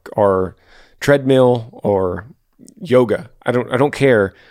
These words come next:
Find something that fits your personality and stick with it. Three to seven days a week, do it. And you'll sleep better. You'll sleep better. And then when you sleep better, you wake up better. And then the mental thing.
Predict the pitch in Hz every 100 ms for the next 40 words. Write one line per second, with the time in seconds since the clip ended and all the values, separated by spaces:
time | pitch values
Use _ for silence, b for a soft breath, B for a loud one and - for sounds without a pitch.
0 | b b 139 147 160 143 131 - 139 135
1 | 139 139 143 127 107 101 98 98 113 _
2 | - 107 - 165 143 139 101 - _ _
3 | _ _ _ _ _ _ _ _ - 135
4 | 147 160 - 117 - - - 139 131 127
5 | 113 98 98 95 - - - 123 98 -
6 | - b b b b - 110 127 160 -
7 | - 156 - 123 110 104 - _ _ _
8 | - 107 113 - 139 107 104 95 98 -
9 | 127 127 131 - 208 156 123 120 143 -
10 | _ 190 147 160 123 196 123 131 101 -
11 | _ _ b b b b b b b _
12 | - 127 127 151 143 139 147 165 143 113
13 | 104 -